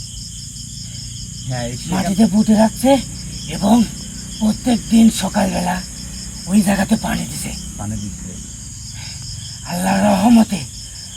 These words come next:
Speaker 2: আল্লাহ চায় নাই দেখে সে আজও বেঁচে আছে।
Speaker 1: জি, কিন্তু উনি কিন্তু অনেক আসলে কষ্টের মধ্যে দিয়ে দিন পার করতেছে।
Speaker 2: কষ্টের মধ্যে দিন পার করতেছে, এটা কারণ আছে। এটা কারণ, এই যে বান্ডা যে মারছে,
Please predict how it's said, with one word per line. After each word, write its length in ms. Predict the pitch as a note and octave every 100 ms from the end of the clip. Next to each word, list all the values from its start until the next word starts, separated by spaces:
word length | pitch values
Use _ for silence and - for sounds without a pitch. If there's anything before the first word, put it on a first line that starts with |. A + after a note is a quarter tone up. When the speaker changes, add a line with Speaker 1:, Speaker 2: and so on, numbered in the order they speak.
| - -
Speaker 2:
আল্লাহ 260 | C#3 E3 F#3+
চায় 180 | G#3 F#3
নাই 160 | G#3+ A3
দেখে 280 | G#3 G#3 G#3
সে 260 | F#3 G3+ - - - - - - - -
আজও 220 | C#3 F#3
বেঁচে 280 | E3+ - G#3
আছে। 240 | F#3 - - - - - - - - - - - - - G2+
Speaker 1:
জি, 100 | G#2+
কিন্তু 260 | B2+ D#3+ G3
উনি 200 | G#3 G#3+
কিন্তু 360 | G#3+ G#3+ G#3+
অনেক 280 | F#3+ F#3+ F#3
আসলে 300 | F#3 G3 F#3+ -
কষ্টের 360 | F3+ - G#3 G3+
মধ্যে 320 | F3+ D#3 D#3
দিয়ে 180 | D#3 D3
দিন 320 | B2+ C3+ A#2
পার 200 | A2+ G#2+
করতেছে। 640 | G#2+ F#2+ A2 - G2 F2+ - - - - - - - - - F3
Speaker 2:
কষ্টের 380 | E3 - G3
মধ্যে 320 | F#3 F#3+ G#3 G3
দিন 240 | G3 F#3+
পার 200 | F#3 F3 -
করতেছে, 400 | F#3 F#3+ F#3 F#3 - - - - - E3+
এটা 200 | F#3 G3
কারণ 320 | - - -
আছে। 180 | - - - - - - - - -
এটা 180 | - G#3+
কারণ, 280 | - - - - - - - -
এই 80 | E3
যে 100 | D4
বান্ডা 320 | - - G3
যে 120 | F#3 F#3
মারছে, 400 | - - F#3+